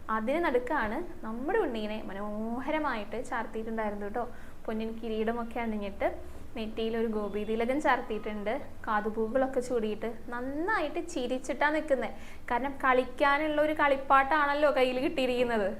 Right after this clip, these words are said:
അതുകൊണ്ട് തന്നെ നന്നായി ചിരിച്ചിട്ടാണ് കേട്ടോ. മൂന്ന് മാലകളൊക്കെ അണിഞ്ഞിട്ട്, കൈവളകളും തോൾവളകളൊക്കെ അണിഞ്ഞിട്ടാണ് വലത്തെ കയ്യിൽ ആ പൊന്നോടക്കുഴൽ ഇങ്ങനെ ആ വയറിൻ്റെ ഭാഗത്തോട് ചേർത്തിട്ടാണ് പിടിച്ചിരിക്കുന്നത് കേട്ടോ. അരയിലേക്ക് ഇങ്ങനെയൊന്നും ഞാൻ ഇന്നലെ കണ്ടിരുന്നില്ല.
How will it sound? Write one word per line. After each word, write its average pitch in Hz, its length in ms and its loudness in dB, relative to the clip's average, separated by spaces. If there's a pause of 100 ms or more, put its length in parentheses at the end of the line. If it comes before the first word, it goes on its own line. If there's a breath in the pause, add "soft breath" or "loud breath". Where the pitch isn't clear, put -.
(200)
അതുകൊണ്ട് 202 380 -4
തന്നെ 247 240 -6
നന്നായി 208 440 -4 (120)
ചിരിച്ചിട്ടാണ് 226 600 -2
കേട്ടോ. 220 200 -2 (480 loud breath)
മൂന്ന് 240 280 -2
മാലകളൊക്കെ 214 680 2
അണിഞ്ഞിട്ട്, 208 420 -2 (140)
കൈവളകളും 208 640 2 (200)
തോൾവളകളൊക്കെ 226 760 2
അണിഞ്ഞിട്ടാണ് 220 580 -2 (440 loud breath)
വലത്തെ 285 260 2 (100)
കയ്യിൽ 262 240 6
ആ 254 80 6
പൊന്നോടക്കുഴൽ 240 640 2
ഇങ്ങനെ 226 200 0 (140)
ആ 214 40 0 (100)
വയറിൻ്റെ 220 360 0 (100)
ഭാഗത്തോട് 226 460 -2 (120)
ചേർത്തിട്ടാണ് 262 540 0
പിടിച്ചിരിക്കുന്നത് 208 500 -2
കേട്ടോ. 208 120 -4 (560 loud breath)
അരയിലേക്ക് 330 480 0
ഇങ്ങനെയൊന്നും 330 560 -2
ഞാൻ 220 160 -2
ഇന്നലെ 208 220 -2 (140)
കണ്ടിരുന്നില്ല. 214 640 -2